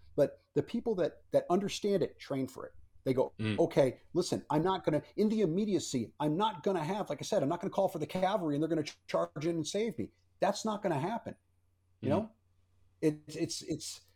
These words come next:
Speaker 1: and, and that's, that's, uh, I think that's something that is lost when you're trying to entertain people.
Speaker 2: Mm.
Speaker 1: Okay. There's,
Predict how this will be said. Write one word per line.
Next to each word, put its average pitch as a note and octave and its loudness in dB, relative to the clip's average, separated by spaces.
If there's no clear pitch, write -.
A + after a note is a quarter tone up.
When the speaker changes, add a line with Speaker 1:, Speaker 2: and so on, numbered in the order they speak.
Speaker 1:
and, E3 0
and F#3 2
that's, - -2
that's, E3 2
uh, C#3 4
I D#3 4
think G#3 -2
that's G3 -2
something G3 0
that D3 2
is C3+ 4
lost B2+ 4
when C#3 2
you're C3+ 2
trying D#3 0
to D3 -4
entertain C3+ -4
people. - -10
Speaker 2:
Mm. A2 4
Speaker 1:
Okay. C#3 6
There's, E3 8